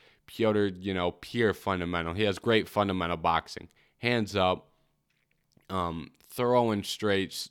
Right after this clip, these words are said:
right down the pipe, connecting on the end of the nose, um, throwing, throwing some good leg kicks in there. Petr looked great.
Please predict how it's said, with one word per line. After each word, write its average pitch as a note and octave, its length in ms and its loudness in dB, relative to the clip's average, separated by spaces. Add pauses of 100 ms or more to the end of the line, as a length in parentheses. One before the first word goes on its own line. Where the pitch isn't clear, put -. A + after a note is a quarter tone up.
right G#2 200 0
down F#2+ 220 0
the F2 80 -6
pipe, F2+ 420 0 (220)
connecting G2+ 460 -4
on F#2 100 -4
the F#2 140 -2
end F2+ 120 -4
of E2+ 120 -4
the E2+ 80 -6
nose, E2 420 -6 (420)
um, D2+ 420 -8 (680)
throwing, G#2+ 420 0
throwing A#2+ 300 -2
some G#2+ 160 -6
good G2+ 200 0
leg G2 160 0
kicks - 280 -10
in G2 80 -4
there. F#2+ 160 0
Petr A#2 360 0
looked F#2 360 -6
great. F#2 400 -2